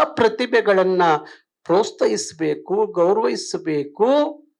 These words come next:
ಯಾವುದೇ ಅದಕ್ಕೂ ಎಲ್ಲೆಲ್ಲ ಹೋಗಿ ಸಿನಿಮಾಗಳು ನೋಡ್ತೀವಿ, ಯಾರ್ಯಾರ್ದು ಸಿನಿಮಾ ನೋಡ್ತೀವಿ.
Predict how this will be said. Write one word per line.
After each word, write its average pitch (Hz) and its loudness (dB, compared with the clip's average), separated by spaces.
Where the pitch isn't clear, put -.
ಯಾವುದೇ 180 4
ಅದಕ್ಕೂ 311 2
ಎಲ್ಲೆಲ್ಲ 262 4
ಹೋಗಿ 240 0
ಸಿನಿಮಾಗಳು 233 0
ನೋಡ್ತೀವಿ, 214 2
ಯಾರ್ಯಾರ್ದು 208 4
ಸಿನಿಮಾ 208 -2
ನೋಡ್ತೀವಿ. 202 -4